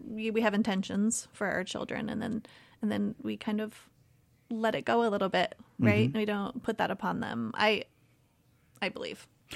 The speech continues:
Speaker 2: I feel the same way.
Speaker 1: Mm-hmm.
Speaker 2: And, and I feel that
Speaker 1: And that's my, one of my greatest gifts of, um, to my children from leaving religion is that I want my kids to know that they can be exactly who they are.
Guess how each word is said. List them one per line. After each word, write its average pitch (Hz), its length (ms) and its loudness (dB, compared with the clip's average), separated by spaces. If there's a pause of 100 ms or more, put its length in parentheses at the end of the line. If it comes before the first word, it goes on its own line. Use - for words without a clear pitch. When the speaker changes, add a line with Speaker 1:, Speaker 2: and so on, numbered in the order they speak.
(200)
Speaker 2:
I 117 80 4
feel 123 160 4
the - 60 0
same 82 180 0
way. - 180 -2 (120)
Speaker 1:
Mm-hmm. 214 400 4 (240)
Speaker 2:
And, 110 280 2
and 107 120 4
I 101 60 4
feel 120 260 8
that 92 380 2
Speaker 1:
And 240 100 6
that's 269 180 6
my, 233 160 4
one 240 160 6
of 233 60 6
my 214 120 6
greatest 196 360 -2
gifts 196 240 -6
of, 202 140 -8 (580)
um, 214 140 4
to 247 120 4
my 233 140 6
children 202 440 4
from 208 240 2
leaving 202 400 2
religion 196 500 0
is 208 140 0
that - 180 0 (440)
I 226 60 4
want 233 180 6
my 220 100 6
kids 214 280 4
to 208 80 4
know 190 180 4
that 190 180 0 (1160)
they 214 140 8
can 214 160 4
be 190 260 -2
exactly 196 680 4
who 196 100 0
they - 120 -6
are. - 220 -6